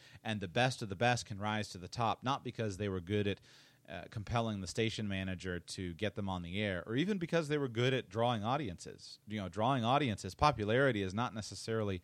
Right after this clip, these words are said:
a sign of, of, of accuracy. So, uh, if you're interested in, in starting a podcast, I think it's a great idea. I'm really enjoying this process for me.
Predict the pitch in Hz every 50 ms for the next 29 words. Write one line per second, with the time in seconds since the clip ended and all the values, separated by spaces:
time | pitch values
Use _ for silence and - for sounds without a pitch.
0 | - - - - - - - 104 - - - 117 107 110 110 110 104 95 90 85
1 | 82 - - - - - - - 95 90 87 85 78 73 - _ _ - 90 87
2 | 82 - - 101 120 123 - - 87 73 80 - - - - - - _ - -
3 | - - - - - - - _ - - - - 135 127 120 113 110 104 - -
4 | - - _ _ - - 107 101 87 - 113 - - 139 151 160 151 - - 135
5 | 127 117 - - - - 113 107 104 101 - - 131 127 120 110 95 - 110 104
6 | - - 110 101 - - - 120 120 - 101 90 90 - 90 - 90 82 80 78
7 | 71 113 147 175 - - _ _ - 98 95 82 80 95 98 95 98 95 92 92
8 | 85 101 101 98 95 92 90 95 - - - 101 98 - 98 87 - - - 92
9 | 95 98 98 95 90